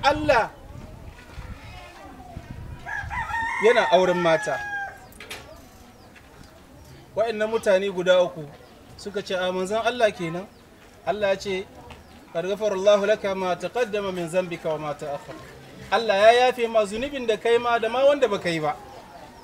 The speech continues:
An yafe mishi, amma duk da haka yana tsayuwan dare. To ni daga yau na kama tsayuwan dare kenan, ban kwana da dare har gari ya waye, she ibada. She Nabin ya ce, "Ni kuma daga yau, tun da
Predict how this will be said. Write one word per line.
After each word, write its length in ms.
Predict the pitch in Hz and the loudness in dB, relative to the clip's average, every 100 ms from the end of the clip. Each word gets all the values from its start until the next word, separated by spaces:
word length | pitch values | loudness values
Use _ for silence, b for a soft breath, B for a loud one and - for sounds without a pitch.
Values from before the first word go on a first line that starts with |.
| - | 0
An 140 | - 269 | 4 6
yafe 500 | 294 302 294 262 226 | 8 8 8 6 4
mishi, 300 | 226 - - - - | 2 -4 -12 -8 -2
amma 240 | 226 262 | 2 2
duk 160 | 302 320 | 0 2
da 140 | 262 | 4
haka 180 | 262 262 | 4 4
yana 220 | 262 247 | 6 6
tsayuwan 360 | 233 220 226 233 | 4 4 4 4
dare. 260 | 226 226 - - - - | 4 2 -2 -14 -20 -6
To 160 | 233 226 | 4 6
ni 140 | 277 | 6
daga 220 | 285 233 240 | 4 6 8
yau 160 | 254 | 8
na 120 | 240 262 | 6 2
kama 300 | 277 277 240 | 2 0 0
tsayuwan 340 | 220 226 233 | 2 2 2
dare 260 | 233 233 240 | 2 2 2
kenan, 320 | 214 190 185 170 165 | -2 -2 -4 0 6
ban 180 | 277 | 6
kwana 420 | 196 233 233 233 233 | 6 6 6 6 4
da 80 | 202 | 2
dare 200 | 196 202 | -2 2
har 140 | 220 | 2
gari 240 | 220 190 196 | 2 -2 -2
ya 80 | 165 | 2
waye, 260 | 160 151 - - | 2 0 -6 -8
she 180 | 220 220 | -2 -2
ibada. 400 | 165 151 143 123 - - - - - - - - - - - - | 0 0 0 -4 -12 -20 -20 -20 -20 -20 -20 -20 -20 -20 -20 -20
She 120 | - 262 311 | 4 8 10
Nabin 280 | 330 339 | 8 8
ya 140 | 269 269 | 4 4
ce, 200 | 269 240 | 4 0
"Ni 160 | 269 302 | 0 -2
kuma 380 | 302 285 277 - 190 | 0 2 2 0 0
daga 240 | 233 247 | 2 6
yau, 240 | 285 285 - - | 8 8 4 -4
tun 180 | 330 392 | -4 6
da 100 | 349 | 6